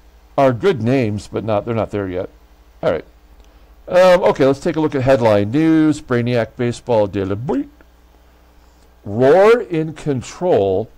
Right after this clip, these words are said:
as the Royals beat the Angels. Here's a little nugget of trivia. In the very first ever draft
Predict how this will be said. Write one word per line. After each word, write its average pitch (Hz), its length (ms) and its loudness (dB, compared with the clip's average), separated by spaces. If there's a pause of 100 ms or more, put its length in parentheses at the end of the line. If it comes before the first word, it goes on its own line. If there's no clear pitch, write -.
(1500)
as 123 160 -4
the 131 80 -2
Royals 120 420 0
beat 127 160 -8
the 117 140 -8
Angels. 107 340 -6 (460)
Here's 240 240 -6
a 233 100 4
little 147 560 4 (880)
nugget 117 680 -2 (160)
of 101 160 -4
trivia. 101 600 -4 (880)
In 131 180 0
the 123 100 0
very 139 280 2
first 170 380 -6
ever 131 280 -2
draft 101 800 -2